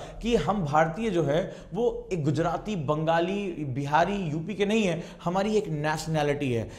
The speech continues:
एक national concept है। और इसी concept को क्यों हम पढ़ रहे हैं? क्योंकि आज एक अधिकारी के रूप में actually में आपको वही value inherit करानी है कि हमारी जो regional identity, अरे तुम तो बिहारी हो, हम तो यूपी के हैं, तुम राजस्थानी हो, हम तो बंगाली हैं।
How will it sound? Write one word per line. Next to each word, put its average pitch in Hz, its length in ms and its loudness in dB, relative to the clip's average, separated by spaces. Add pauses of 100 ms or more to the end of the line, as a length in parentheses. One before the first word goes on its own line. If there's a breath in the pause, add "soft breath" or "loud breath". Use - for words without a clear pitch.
(120)
एक 214 160 0
national 180 580 2
concept 196 600 2
है। 135 180 2 (180 loud breath)
और 165 120 4
इसी 180 260 -2
concept 185 500 0
को 202 120 6
क्यों 220 360 0
हम 214 120 2
पढ़ 185 140 6
रहे 175 140 2
हैं? - 280 -8
क्योंकि 185 220 -6 (100)
आज 185 240 -2
एक 220 120 -2
अधिकारी 165 460 0
के 180 60 0
रूप 170 180 2
में 147 300 -4 (160 loud breath)
actually 196 400 -2
में 214 180 -2
आपको 165 340 0
वही 165 340 -2
value 160 300 2
inherit 123 500 -2
करानी - 300 -12
है - 120 -16 (680 soft breath)
कि 208 100 2
हमारी 196 360 2
जो 240 120 0
regional 226 400 2
identity, 175 500 2
अरे 202 200 8
तुम - 440 -4
तो 202 80 2
बिहारी 175 380 4
हो, 151 100 4
हम 156 220 -4
तो 180 60 0
यूपी 175 300 -2
के 147 120 -2
हैं, - 360 -6
तुम 190 140 0
राजस्थानी 180 560 2
हो, 160 100 2
हम 139 260 -4
तो 185 80 2
बंगाली 170 440 4
हैं। 139 300 -2